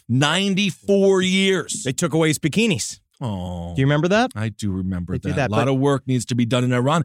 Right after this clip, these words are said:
Speaker 1: And thank you to Travis and, uh, Fernando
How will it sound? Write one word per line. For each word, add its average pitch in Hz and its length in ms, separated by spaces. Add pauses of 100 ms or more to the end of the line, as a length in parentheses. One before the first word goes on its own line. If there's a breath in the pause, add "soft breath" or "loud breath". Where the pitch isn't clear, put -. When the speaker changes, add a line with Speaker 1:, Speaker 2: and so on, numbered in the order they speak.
(220 loud breath)
Speaker 1:
And 226 160
thank 226 240
you 151 100
to 135 260
Travis 147 680
and, 120 420
uh, 107 220
Fernando 135 640